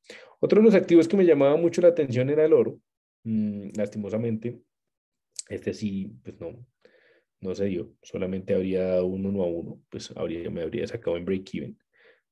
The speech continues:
Yo no lo operé, entonces pues no, no pasa nada, ¿listo? Pero ojo, porque lo que está haciendo en el marco diario me gusta mucho, ¿vale? Estas velas de indecisión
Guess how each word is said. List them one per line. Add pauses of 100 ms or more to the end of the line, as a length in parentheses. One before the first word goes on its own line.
(200)
Yo
no
lo
operé,
entonces
pues
no,
no
pasa
nada, (260)
¿listo? (480)
Pero
ojo,
porque
lo
que
está
haciendo
en
el
marco
diario
me
gusta
mucho, (180)
¿vale?
Estas
velas
de
indecisión